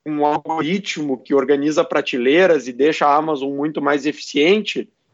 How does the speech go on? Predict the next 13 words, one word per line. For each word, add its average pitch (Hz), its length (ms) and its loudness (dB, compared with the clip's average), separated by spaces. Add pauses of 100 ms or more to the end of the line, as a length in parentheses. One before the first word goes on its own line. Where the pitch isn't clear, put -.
é, 165 300 4
então 220 720 2 (160)
qualquer 202 460 2 (480)
algoritmo 185 720 0
que 165 80 -4
eu 165 80 0
utilizar 165 760 2 (220)
vai 156 260 0
poder, 165 380 0
então, 170 300 -2
me 170 100 -6
trazer 160 560 0 (240)
benefícios." 170 800 -2